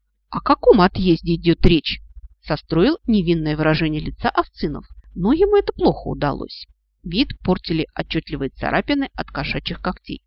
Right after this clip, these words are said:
"Что-то я не припомню, чтобы речь шла о вашем, уважаемая госпожа ведьма, отъезде".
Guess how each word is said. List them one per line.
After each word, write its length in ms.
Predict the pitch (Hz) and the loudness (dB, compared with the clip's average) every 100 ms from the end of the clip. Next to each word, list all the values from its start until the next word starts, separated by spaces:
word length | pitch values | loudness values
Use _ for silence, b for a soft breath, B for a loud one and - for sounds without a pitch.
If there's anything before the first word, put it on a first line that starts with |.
| _ _ _ - | _ _ _ -6
"Что-то 460 | - - 170 - 330 | -4 2 2 4 4
я 180 | 349 | 6
не 140 | 339 349 | 6 6
припомню, 680 | 403 - - 302 147 143 - - | 4 2 4 4 4 -4 -10 -12
чтобы 360 | - 165 156 | -6 -2 0
речь 320 | 160 302 - - | 4 2 2 -8
шла 260 | - 202 - | -4 0 2
о 140 | 180 165 | 2 2
вашем, 320 | 170 - 392 - | 2 2 -2 0
уважаемая 580 | 285 247 185 165 156 151 | 4 4 4 0 0 -4
госпожа 420 | 160 - 160 160 | -4 -4 -2 -2
ведьма, 340 | 160 151 165 - | -2 -4 -6 -2
отъезде". 640 | 359 - 214 147 - - | 0 2 0 -2 -8 -14